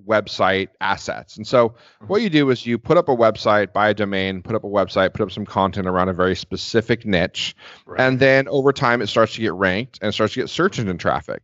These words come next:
Speaker 1: And
Speaker 2: Sure.
Speaker 1: you can monetize that. You can make money with it by putting ads on those sites. And so we started putting ads on them. We realized we can make money building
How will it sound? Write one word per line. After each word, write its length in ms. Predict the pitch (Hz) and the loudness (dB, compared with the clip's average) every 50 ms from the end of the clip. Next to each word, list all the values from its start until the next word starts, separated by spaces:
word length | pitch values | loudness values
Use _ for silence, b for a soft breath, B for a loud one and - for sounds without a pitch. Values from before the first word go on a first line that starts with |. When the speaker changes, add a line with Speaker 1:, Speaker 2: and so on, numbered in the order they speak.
| _ B B B B B B | _ B B B B B B
Speaker 1:
And 100 | - 117 | -2 2
Speaker 2:
Sure. 60 | 127 147 | 4 4
Speaker 1:
you 80 | 170 | 4
can 280 | 165 185 170 151 135 131 | 4 2 2 2 2 2
monetize 640 | 127 127 156 214 247 - - 117 92 82 80 78 | 2 2 2 2 0 0 2 0 0 0 0 -2
that. 120 | 85 87 90 | -2 -2 -2
You 80 | 101 | -2
can 120 | 95 107 107 | -4 -4 -4
make 180 | 117 107 - | -2 -4 -2
money 220 | - 135 165 190 160 | -2 -2 0 2 0
with 140 | 120 104 | 2 0
it 60 | 98 78 | 0 0
by 100 | 92 98 | -2 -4
putting 340 | - - 107 110 110 113 | -2 -2 -2 -2 -2 0
ads 560 | - 117 151 175 196 175 123 95 85 82 - - | 0 2 4 4 4 4 2 2 -2 -8 -14 -10
on 180 | - 90 92 92 | -10 -8 -6 -6
those 160 | 87 82 82 | -6 -6 -6
sites. 380 | - - 65 62 - - - | -8 -10 -10 -10 -12 -12 -14
And 80 | - 95 | -14 -12
so 100 | - 113 | -8 -8
we 60 | 107 | -6
started 220 | - - 113 107 - | 0 2 0 2 2
putting 200 | 123 117 110 117 | -2 -2 2 4
ads 240 | 143 175 180 131 | 4 4 4 4
on 80 | 117 95 | 2 0
them. 100 | 90 92 | 0 0
We 100 | 98 101 | -2 -4
realized 420 | 104 113 127 120 117 113 107 - | 0 2 4 6 6 6 4 2
we 100 | - 117 | -2 -6
can 120 | - 208 175 | -4 0 0
make 180 | 147 120 104 | 0 0 2
money 260 | 98 98 90 90 95 92 | 0 0 0 0 0 -2
building 540 | 85 - 98 101 104 95 98 98 110 123 | 0 0 0 2 2 2 0 -2 -2 -6